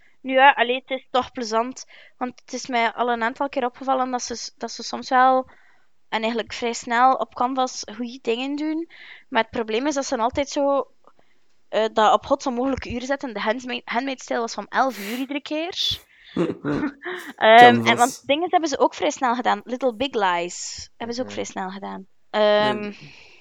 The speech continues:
Speaker 2: Van, van Canvas, maar die een, die een planningmanager, ik weet niet wat dat die in denkt van de tijd.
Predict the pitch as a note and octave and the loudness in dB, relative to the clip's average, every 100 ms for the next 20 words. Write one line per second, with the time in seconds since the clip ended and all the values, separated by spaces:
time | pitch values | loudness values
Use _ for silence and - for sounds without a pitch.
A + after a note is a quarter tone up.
0 | - _ _ _ - - C3+ B2+ B2+ A#2+ | -20 _ _ _ -14 -2 0 2 0 0
1 | B2+ A#2+ A#2+ A2+ - B2 A#2+ B2 A#2 A2+ | -2 0 -4 -4 -6 -6 0 2 4 2
2 | G2+ - A#2 A#2+ A#2 A2 - - C3+ D3 | 0 -6 -2 0 0 -2 -10 0 2 4
3 | C#3+ C#3 C3 A#2+ A#2+ A2+ - _ _ _ | 2 2 0 -2 -8 -10 -20 _ _ _
4 | - C#3 C3 B2+ A#2+ A#2+ A#2+ A#2 A2+ A2+ | -8 -4 -2 -4 -4 -8 -10 -8 -6 -6
5 | A2+ - B2+ A#2+ A#2 - | -8 -12 -14 -10 -12 -12